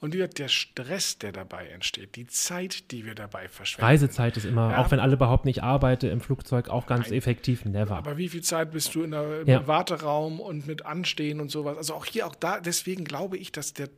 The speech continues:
Speaker 1: Tourismus nicht anspringen wird sofort, weil viele Leute, auch wenn wir mit, äh, Masken rumlaufen sollten, äh, werden Menschenmassen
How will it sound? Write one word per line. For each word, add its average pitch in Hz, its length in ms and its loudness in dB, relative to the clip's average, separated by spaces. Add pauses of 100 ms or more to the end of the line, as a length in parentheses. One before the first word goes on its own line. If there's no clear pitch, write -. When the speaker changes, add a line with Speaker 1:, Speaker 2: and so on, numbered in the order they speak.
Speaker 1:
Tourismus 156 680 -6
nicht 147 340 -8
anspringen 143 600 -6
wird 127 160 -10
sofort, 113 520 -8 (420)
weil 143 100 -6
viele 208 300 -6
Leute, 160 500 -2
auch 135 220 -6
wenn 143 180 -6
wir 196 140 -4
mit, 175 420 -6
äh, 160 140 -6
Masken 147 440 -6
rumlaufen 135 560 -6
sollten, 160 720 -2 (400)
äh, 160 240 -2
werden 165 380 0 (560)
Menschenmassen 170 1040 -2